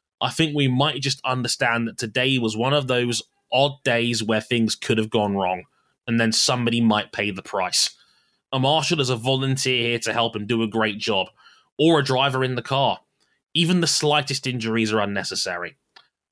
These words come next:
But we had a very traumatic scene eight years ago, so it was way too close to repeating itself today." The F I A has since announced that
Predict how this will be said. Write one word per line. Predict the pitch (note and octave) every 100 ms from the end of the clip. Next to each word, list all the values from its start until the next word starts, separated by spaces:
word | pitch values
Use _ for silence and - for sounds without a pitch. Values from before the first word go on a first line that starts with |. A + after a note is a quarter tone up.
| _
But | A#2
we | A2+
had | A2 G#2+ G2+ -
a | F#2
very | G2 G2+ G#2+ A#2+ B2 A#2+
traumatic | - B2+ A2+ G#2 A2 -
scene | - G#2+ G2 F#2+
eight | G#2+ G#2
years | G2 G2+ F#2+
ago, | F#2 F2+ F2+ -
so | - G2+
it | F#2
was | F#2+ F#2+
way | F#2 F#2 A#2 A2+ G#2+
too | - G#2
close | F#2+ - F#2+ F2 - - _ _ -
to | A2
repeating | F2+ - A2 G#2+ G#2
itself | - - F2+ F2 - _ -
today." | - - - - _ _ - - - - - - - _ _ _ _
The | G#2
F | A#2+ C#3
I | C3
A | C#3 C#3
has | B2 A2
since | - C#3 C#3 C3+
announced | B2 C3+ F3 - A#2 A2+
that | A2